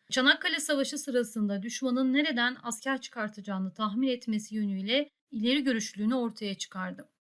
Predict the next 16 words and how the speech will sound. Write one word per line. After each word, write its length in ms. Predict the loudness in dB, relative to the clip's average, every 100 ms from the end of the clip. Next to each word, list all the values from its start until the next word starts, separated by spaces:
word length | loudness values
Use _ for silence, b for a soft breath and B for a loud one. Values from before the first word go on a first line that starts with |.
| _ _ _ _
Sofya 420 | -6 -2 0 4 6
Ateşe 520 | 6 2 0 -2 -2
Militerliği 600 | -4 2 6 6 6 2
görevi 320 | 2 0 2
de 60 | 2
yine 240 | 4 4
önemli 440 | 4 4 4 4
bir 80 | 2
görevdi. 520 | 0 0 0 -2 -6
Burada 420 | -2 -2 0 -2 2
da 300 | 2 2 0
askeri 680 | 0 2 2 4 6 6 2 2
görevli 380 | 4 6 4 0
olarak 520 | 0 2 2 2 2
görevini 420 | 2 2 2 2
gerçekleştirdi. 1000 | 2 2 -2 -6 -8 -8 -10 -12 -14